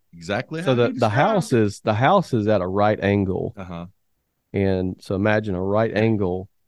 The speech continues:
Speaker 2: The pool is as big as if the empty space
Speaker 1: Yeah.
Speaker 2: inside the right angle was also house.
Speaker 1: Right.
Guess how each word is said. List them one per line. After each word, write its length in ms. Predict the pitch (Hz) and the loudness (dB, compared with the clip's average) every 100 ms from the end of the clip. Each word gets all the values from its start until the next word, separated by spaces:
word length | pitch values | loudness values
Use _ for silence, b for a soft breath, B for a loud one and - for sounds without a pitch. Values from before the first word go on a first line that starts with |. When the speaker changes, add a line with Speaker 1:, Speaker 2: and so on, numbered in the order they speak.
| _ _ _ _ _ - | _ _ _ _ _ -10
Speaker 2:
The 200 | 113 113 | -4 -4
pool 580 | - - 202 262 175 135 | -2 0 2 4 4 4
is 240 | 127 117 | 2 4
as 160 | 113 101 | 2 0
big 460 | 101 123 127 107 | 2 4 4 4
as 440 | 104 98 92 90 - | 4 4 2 0 -2
if 280 | 107 101 _ - | -2 -2 _ -6
the 160 | 101 | -6
empty 360 | - 123 - 120 | 0 0 2 -2
space 720 | - - 113 127 127 - - _ _ | -2 2 2 2 0 -8 -18 _ _
Speaker 1:
Yeah. 80 | - | 0
Speaker 2:
inside 420 | 120 113 120 117 | 0 2 2 2
the 100 | 120 | 2
right 220 | 117 117 113 | 4 4 4
angle 380 | 127 139 131 | 2 4 2
was 200 | 110 101 | 4 0
also 400 | - 101 104 104 | 2 0 0 -4
house. 460 | 92 101 78 - - | -2 -2 -2 -6 -10
Speaker 1:
Right. 260 | 82 71 | -10 -10